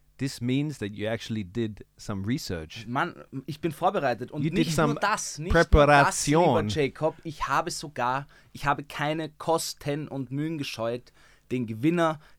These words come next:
Speaker 2: dieses Quizzes zu belohnen. Es gibt einen Preis.
Speaker 1: Yeah?
Speaker 2: Es
Speaker 1: Is it
Speaker 2: gibt
Speaker 1: all
Speaker 2: einen
Speaker 1: the
Speaker 2: Preis.
Speaker 1: coins from, from
Speaker 2: Von
Speaker 1: last
Speaker 2: einem
Speaker 1: year?
Speaker 2: Tag, ganz genau.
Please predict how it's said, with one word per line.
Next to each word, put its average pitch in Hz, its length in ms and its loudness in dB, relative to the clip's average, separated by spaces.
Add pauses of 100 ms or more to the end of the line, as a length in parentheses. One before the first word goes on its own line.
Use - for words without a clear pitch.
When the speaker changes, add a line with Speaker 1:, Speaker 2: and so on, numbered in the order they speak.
(140)
Speaker 2:
dieses 151 340 -4
Quizzes - 640 -4 (240)
zu 123 380 -4
belohnen. 117 720 0
Es - 160 -10
gibt 139 180 -6
einen 123 200 -4
Preis. - 500 -10 (320)
Speaker 1:
Yeah? 123 260 0 (100)
Speaker 2:
Es 127 100 -2
Speaker 1:
Is 120 60 0
it 139 80 6
Speaker 2:
gibt - 100 -4
Speaker 1:
all 147 140 8
Speaker 2:
einen 160 100 8
Speaker 1:
the 147 80 6
Speaker 2:
Preis. - 100 -8
Speaker 1:
coins 151 380 4
from, 120 420 0 (100)
from 120 360 0
Speaker 2:
Von - 100 -8
Speaker 1:
last 117 240 4
Speaker 2:
einem 165 160 4
Speaker 1:
year? 143 200 8
Speaker 2:
Tag, - 260 2
ganz 143 240 -2
genau. 113 200 -6